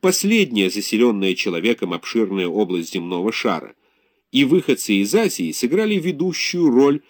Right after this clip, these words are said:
в постепенном освоении всего Тихоокеанского полушария, включая далекую Полинезию. Одновременно все исследователи искали и предлагали свои варианты маршрутов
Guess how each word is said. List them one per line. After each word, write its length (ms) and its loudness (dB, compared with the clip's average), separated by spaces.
в 80 -20
постепенном 640 0
освоении 640 0
всего 360 2
Тихоокеанского 760 -6
полушария, 680 -2
включая 600 -4
далекую 500 0
Полинезию. 600 -8
Одновременно 640 0
все 300 -2
исследователи 800 0
искали 680 -4
и 200 -4
предлагали 680 -4
свои 440 2
варианты 580 0
маршрутов 680 -4